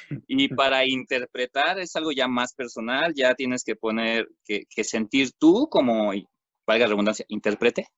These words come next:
qué es lo que estás haciendo, ¿no? Si eres una persona del pueblo, ¿por qué eres una persona del pueblo? ¿Cómo, cómo se maneja una persona del pueblo, no? ¿Cómo saluda, no? ¿A poco sí de verdad caminan así de, "Ay, hola"? <laughs> Como dice Colchado.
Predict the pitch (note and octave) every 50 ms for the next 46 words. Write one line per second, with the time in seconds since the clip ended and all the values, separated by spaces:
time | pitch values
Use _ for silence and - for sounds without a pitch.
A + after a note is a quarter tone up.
0 | _ _ _ _ - - _ _ _ _ _ _ _ - - D#3 D#3+ D#3+ D#3 D3+
1 | E3 D3 - - - - A#2+ A#2+ A2+ - - G#2+ G#2 G2+ G2 A2 C3 C#3 - -
2 | B2 B2 B2 A#2 - C3 B2 B2 - G#2+ G2 - A#2+ A#2+ A2 G#2 G2 F#2+ _ -
3 | A#2 A#2 A#2 A2+ A2 A#2+ B2 A#2+ - - G2 F2+ - - D#3+ E3+ D#3+ D#3 C3+ A#2
4 | - G#2+ G2+ - G#2+ G2+ F#2+ F#2+ - - A2+ A2 A#2 A#2 A2 A#2 A2+ A2+ A2 G#2
5 | - - D#3+ G3+ A3 B3+ A#3 G3+ - _ - F#3 G3+ A3 G#3 - - D3+ A#2+ A2
6 | A2+ C#3+ - - G#3 E3+ C3+ A2 - A2 - - A#2 A2 G#2+ F#2+ G2 _ - A2+
7 | A2 A2+ G#2 G2+ G2 G2 G2+ A2+ B2 C#3 D3 - E3+ E3 E3 D#3 - B2+ A2+ A2
8 | C3 D3+ D3+ A#2 G#2+ G#2 A2 C3 C#3 C3+ C3 - E3 - E3+ E3+ E3 D#3 C#3+ C#3
9 | C#3 - C#3+ C3 C3 C3+ C3+ B2 G2+ - - A2+ A2 A2+ G#2+ - - - D#4 D#4
10 | B3+ C4+ C4 B3 G#3+ - - - - - - - D4+ - _ - - - - -
11 | - - F#3+ - - - A#2+ B2 B2+ C3+ C3 - A2+ G#2 - - B2 B2+ B2+ A2+